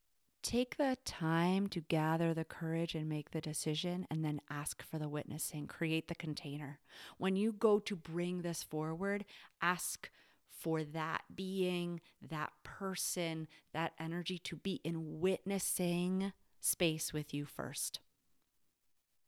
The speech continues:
Ask for that. And if that being can't say yes,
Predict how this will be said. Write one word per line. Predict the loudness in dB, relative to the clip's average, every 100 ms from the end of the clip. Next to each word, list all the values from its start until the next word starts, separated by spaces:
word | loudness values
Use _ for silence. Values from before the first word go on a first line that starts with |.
| 2
Ask | 4 4 0
for | -2
that. | 0 -2 -6 -10 -16 _ -20 -16 -4
And | 2 2
if | 0 -8 -20 -20 _ 4
that | 6 6
being | 6 6 4
can't | 2 2 4
say | 4 6
yes, | 4 2 2 2 0